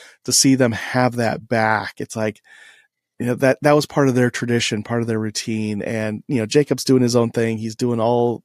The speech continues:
everything is on his own, but the two of them are so connected, and it's happy, you know, I'm just happy to see that. And then our daughter is, you know, spreading her wings. She's starting to fly, but she's not so far away that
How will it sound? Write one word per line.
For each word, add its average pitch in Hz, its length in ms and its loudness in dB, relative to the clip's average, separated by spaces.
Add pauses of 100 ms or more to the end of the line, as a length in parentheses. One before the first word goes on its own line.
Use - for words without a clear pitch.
(120)
everything 156 300 2
is 131 100 0
on 131 180 4
his 120 220 -4 (100)
own, 117 440 -2 (680)
but - 180 -6
the 131 60 -14
two 165 220 2
of 156 80 6
them 139 140 4
are 117 60 0
so 117 220 0
connected, 107 680 -2
and 110 160 -6
it's 101 100 -10
happy, 110 280 -2
you - 80 -4
know, 113 100 -2
I'm 113 100 -6
just - 200 -6
happy 110 220 0
to 104 80 -6
see 110 220 0
that. 104 280 0
And 123 120 2
then 123 180 0
our 123 120 2
daughter 117 400 2
is, 110 200 -2 (360)
you 135 80 -2
know, 131 60 2
spreading 139 320 2
her 135 100 2
wings. 127 460 0
She's - 160 -4
starting 143 240 2
to 123 60 -4
fly, 117 460 2
but 131 380 0
she's 120 240 -8
not 135 280 0
so 139 160 2
far 123 320 0
away 113 340 0
that 110 540 -2